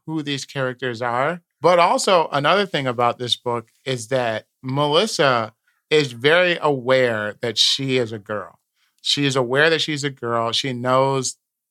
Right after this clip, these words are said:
what she wants to be, and she knows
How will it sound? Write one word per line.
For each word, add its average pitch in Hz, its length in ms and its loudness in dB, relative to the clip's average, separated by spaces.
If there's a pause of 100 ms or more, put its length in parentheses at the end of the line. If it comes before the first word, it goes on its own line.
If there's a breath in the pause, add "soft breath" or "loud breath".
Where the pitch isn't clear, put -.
(140)
what 127 360 0
she - 220 2
wants 120 400 -2
to 131 100 -6
be, 113 460 -6
and 120 200 -4
she 139 220 -2
knows 135 380 2